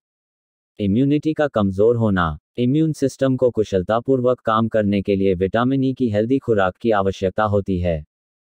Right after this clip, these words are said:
यह सभी कोशिकाओं के कोशिकीय झिल्लियों और शरीर के ऊतकों में मौजूद होते हैं। इसकी कमी से इम्यून सिस्टम कमजोर होने लगता है, जिससे बार-बार संक्रमण और बीमारियां होती हैं।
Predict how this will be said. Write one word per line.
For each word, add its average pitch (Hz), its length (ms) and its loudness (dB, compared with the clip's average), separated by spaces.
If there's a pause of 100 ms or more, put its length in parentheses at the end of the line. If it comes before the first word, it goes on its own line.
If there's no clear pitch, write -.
(320)
यह 123 180 2
सभी 131 340 0
कोशिकाओं 113 540 0
के 135 140 -2
कोशिकीय 113 540 -2
झिल्लियों 107 520 0
और 92 180 0
शरीर 123 400 -2
के 135 140 0
ऊतकों 104 420 0
में 110 140 2
मौजूद 104 440 0
होते 95 260 0
हैं। 85 320 -2 (800)
इसकी 127 300 -2
कमी 131 280 0
से 139 180 0
इम्यून 113 340 0
सिस्टम 143 440 -2
कमजोर 113 440 2
होने 101 280 0
लगता 92 360 0
है, 82 240 -4 (220)
जिससे 120 300 -2
बार-बार 113 540 0
संक्रमण 107 560 0
और 113 200 0
बीमारियां 101 540 0
होती 95 300 -2
हैं। 82 280 -4